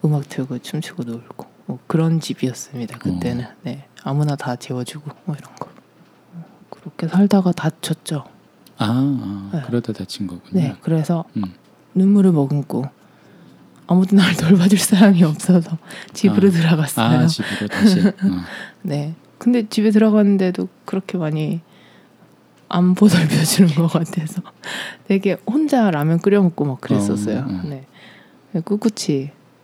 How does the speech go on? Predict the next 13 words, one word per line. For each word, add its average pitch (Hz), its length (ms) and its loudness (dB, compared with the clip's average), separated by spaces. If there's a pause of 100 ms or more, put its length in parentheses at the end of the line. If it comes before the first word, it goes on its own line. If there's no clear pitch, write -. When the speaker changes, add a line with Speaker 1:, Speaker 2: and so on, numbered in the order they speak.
(200)
Speaker 1:
막 127 260 -12
왼발로 180 480 4
운전해서 143 460 2
병원 143 360 -2
가고. 135 260 0
Speaker 2:
어, - 20 4 (560)
혼자서? 117 360 0 (100)
Speaker 1:
<laughs> - 100 -14
네. - 180 -2 (220)
Speaker 2:
음. 95 200 -8
Speaker 1:
어, 214 160 0 (100)
괜찮더라고요, 165 720 0
그것도. 123 420 -8